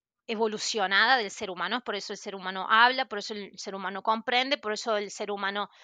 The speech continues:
obtiene información, procesa información y puede dar una respuesta, ¿sí? La parte más consciente, donde está el asiento de nuestra personalidad.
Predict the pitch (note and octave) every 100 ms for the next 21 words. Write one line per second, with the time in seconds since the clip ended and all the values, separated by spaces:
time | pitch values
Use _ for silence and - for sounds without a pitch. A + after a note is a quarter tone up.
0 | - _ - G#3 _ A3 B3+ C4+ C#4+ B3+
1 | C4 - B3 A#3 B3+ - _ _ _ _
2 | - A#3 G#3 C4 B3 A#3+ B3 A#3 A#3 C4+
3 | C4+ A3+ A3+ G#3+ G#3 F3+ - - E3+ -
4 | - C#4 D4+ A#3 C4 - B3 C4+ - A3+
5 | - G3 F#3+ F#3+ - A#3+ - A3+ F#3+ -
6 | A#3+ A#3+ G#3 - G#3+ G3 G#3+ F#3+ F3+ F3